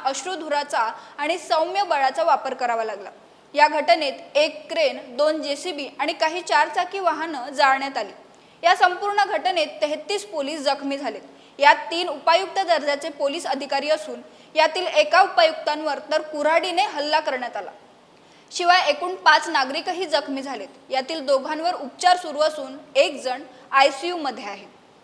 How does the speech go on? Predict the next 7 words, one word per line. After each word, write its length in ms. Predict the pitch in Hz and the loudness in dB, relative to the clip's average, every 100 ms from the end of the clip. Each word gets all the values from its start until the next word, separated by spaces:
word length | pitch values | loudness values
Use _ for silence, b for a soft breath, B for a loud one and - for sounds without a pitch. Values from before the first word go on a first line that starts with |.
| _ B B B B 302 | _ B B B B 2
या 140 | 339 403 | 4 4
संपूर्ण 480 | 370 359 392 392 | 2 -2 0 2
घटनेनंतर 840 | 392 320 339 349 381 381 294 269 277 - B B | 2 2 2 2 2 0 -2 -4 -4 -8 B B
अकरा 340 | 294 294 381 | 0 6 6
पोलीस 400 | 403 359 349 370 | 6 0 -4 -4
ठाण्याच्या 380 | 311 294 311 339 | -4 -2 -2 -4
हद्दीत 340 | 320 254 269 | -4 -4 -6